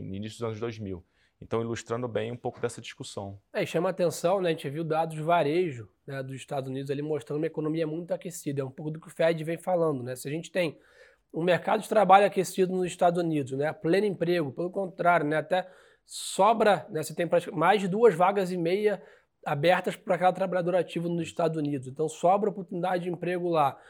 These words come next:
Speaker 2: Alta nos salários, né, e uma atividade aquecida, como a gente viu o varejo mostrando, dificilmente o Fed vai conseguir controlar a inflação pra meta de dois, né, com essa dinâmica. Então, meio que o Fed vem falando, ó, enquanto eu não sentir esse resfriamento aí,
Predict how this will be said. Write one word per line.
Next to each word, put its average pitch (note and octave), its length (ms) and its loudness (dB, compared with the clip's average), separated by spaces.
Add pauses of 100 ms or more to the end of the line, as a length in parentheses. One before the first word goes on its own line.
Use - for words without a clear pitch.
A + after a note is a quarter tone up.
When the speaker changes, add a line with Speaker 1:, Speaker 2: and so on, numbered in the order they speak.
(300)
Speaker 2:
Alta G3+ 360 6
nos G#3+ 160 -4
salários, E3 760 4
né, E3 280 2
e E3 40 4
uma F3 140 2
atividade E3+ 680 2
aquecida, E3 560 -2
como E3 120 -2
a - 20 0
gente D#3 140 -6
viu D#3+ 140 -4
o D#3 40 -4
varejo D3+ 320 0
mostrando, E3+ 460 -4
dificilmente G#3 680 -4
o - 40 -20
Fed F#3 160 -2
vai F#3+ 100 -4
conseguir F#3+ 440 -4
controlar F#3 420 0
a E3 60 2
inflação D#3+ 420 -2
pra E3 120 0
meta D3+ 320 -2
de D3 120 -8
dois, E3+ 400 -4 (480)
né, F#3 120 -2
com F#3 100 2
essa F3 180 2
dinâmica. F3+ 420 4
Então, F3 140 -4
meio F3+ 160 -2
que - 80 -14
o G3 60 -12
Fed F#3 280 2
vem F#3+ 140 2
falando, F#3+ 320 0
ó, F#3+ 280 4 (360)
enquanto F#3 400 2
eu A3+ 60 2
não A#3 100 0
sentir F3 640 -2 (760)
esse D#3+ 300 0
resfriamento E3 800 2
aí, E3 240 -2